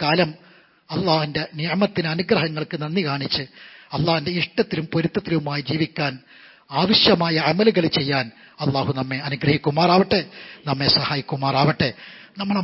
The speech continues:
മക്കൾ അള്ളാഹു സ്വാലിഹായ മക്കളാക്കി തീർക്കട്ടെ. നമ്മളെ കുടുംബത്തിൽ അള്ളാഹു മനസ്സമാധാനം പ്രദാനം ചെയ്യട്ടെ. രോഗികളായ ആളുകളുണ്ട്, അള്ളാഹു അവർക്ക്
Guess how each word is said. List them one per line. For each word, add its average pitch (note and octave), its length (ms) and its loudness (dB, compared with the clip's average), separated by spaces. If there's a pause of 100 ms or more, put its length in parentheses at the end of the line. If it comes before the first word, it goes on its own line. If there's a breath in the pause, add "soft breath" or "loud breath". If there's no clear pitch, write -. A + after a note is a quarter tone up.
മക്കൾ F3 300 -2
അള്ളാഹു C#3+ 260 -6
സ്വാലിഹായ E3 540 0
മക്കളാക്കി C#3+ 340 -8
തീർക്കട്ടെ. C3+ 440 -10 (500 loud breath)
നമ്മളെ E3+ 300 2
കുടുംബത്തിൽ G3+ 500 6
അള്ളാഹു D#3 280 -2 (120)
മനസ്സമാധാനം C#3+ 680 -2
പ്രദാനം C#3 380 -4
ചെയ്യട്ടെ. D3 300 -4 (1120)
രോഗികളായ D#3+ 480 4 (100)
ആളുകളുണ്ട്, D3 500 -2 (580 loud breath)
അള്ളാഹു E3+ 260 6
അവർക്ക് - 220 2